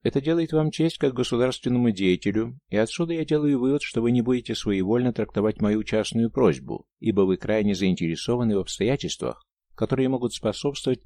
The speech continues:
налаживанию более тесных отношений между нашими странами. Поэтому надеюсь, что вы поможете мне выяснить обстоятельства дела, о котором я вам сейчас поведаю. Ведь вы, как посол, должны быть крайне заинтересованы в более выгодных ценах на оружие,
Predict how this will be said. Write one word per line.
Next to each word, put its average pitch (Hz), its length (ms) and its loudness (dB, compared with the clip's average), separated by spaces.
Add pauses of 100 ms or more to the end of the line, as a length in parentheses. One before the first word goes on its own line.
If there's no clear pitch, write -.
налаживанию 113 580 2
более 98 280 2
тесных 90 380 -6
отношений 107 600 -2 (140)
между 104 320 2
нашими 92 320 0
странами. 62 600 -6 (560)
Поэтому 98 400 2
надеюсь, 101 460 2
что 101 180 0
вы 95 80 0
поможете 95 560 0
мне 92 160 4
выяснить 87 380 0
обстоятельства 80 680 -4
дела, 98 440 -4 (260)
о 101 60 -4
котором 139 320 0
я 117 120 2
вам 120 120 -2
сейчас 104 360 -6
поведаю. 98 540 -6 (540)
Ведь 104 160 0
вы, 160 100 2
как - 220 -4
посол, 135 440 -2
должны 110 320 -2
быть 123 180 -4
крайне 123 280 -2
заинтересованы 131 840 0
в - 20 -4
более 82 240 0
выгодных 85 400 -2
ценах 104 400 -4
на 113 160 0
оружие, 87 440 -4